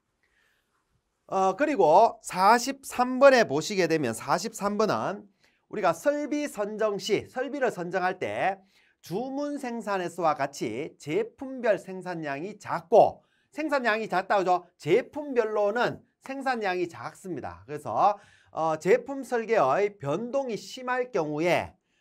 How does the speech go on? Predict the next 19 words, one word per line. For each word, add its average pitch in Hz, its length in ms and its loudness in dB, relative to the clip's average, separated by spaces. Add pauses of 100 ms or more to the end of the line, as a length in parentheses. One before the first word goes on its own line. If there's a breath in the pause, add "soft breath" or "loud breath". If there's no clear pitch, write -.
설치하는 202 840 -2
유리한 214 540 -2
설비는 180 640 -2
이렇게 123 220 -8
돼요. 95 180 -8
주문 311 480 -2
생산이에요. 202 460 -2
주문 208 360 -8
생산. 107 380 -10 (580)
핵심은 294 440 -2
이거다 196 260 4
그죠? 165 240 0 (320)
주문 254 520 -8
생산이다. 139 500 -6 (360 soft breath)
주문에 311 500 -2
의해서 208 340 6
들어온다라는 180 640 -2
거는 165 180 -2
뭐냐면 131 600 -4